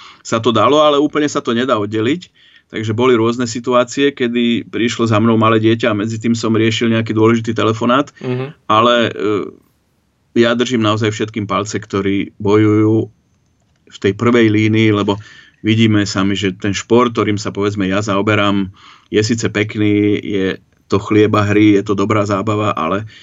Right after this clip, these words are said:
Speaker 1: je to menej podstatné, ako bojovať o záchranu životov a v tomto smere držím palce všetkým, ktorí za nás ostatných v tej prvej línii bojujú.
Speaker 2: Mhm.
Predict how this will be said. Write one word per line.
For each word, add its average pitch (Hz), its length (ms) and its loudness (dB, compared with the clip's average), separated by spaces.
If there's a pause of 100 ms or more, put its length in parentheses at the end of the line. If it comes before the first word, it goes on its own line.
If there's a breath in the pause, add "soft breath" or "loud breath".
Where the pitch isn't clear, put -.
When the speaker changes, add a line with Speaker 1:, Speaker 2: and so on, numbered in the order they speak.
(240 loud breath)
Speaker 1:
je 104 160 0
to 107 320 2
menej 113 320 2
podstatné, 104 560 -6
ako 104 160 -10
bojovať 104 320 -2
o 104 80 -2
záchranu 104 480 -2
životov 113 560 2
a 101 80 2
v - 80 -10
tomto 113 320 -4
smere 110 400 0 (800 soft breath)
držím 104 320 0
palce 104 320 0
všetkým, 98 400 -4
ktorí 98 560 -4 (400)
za 107 240 -2
nás 104 560 -2
ostatných 107 720 -4
v - 0 -
tej 98 160 -4
prvej 101 320 -2
línii 104 240 -2
bojujú. 107 480 -4 (240)
Speaker 2:
Mhm. 113 240 -12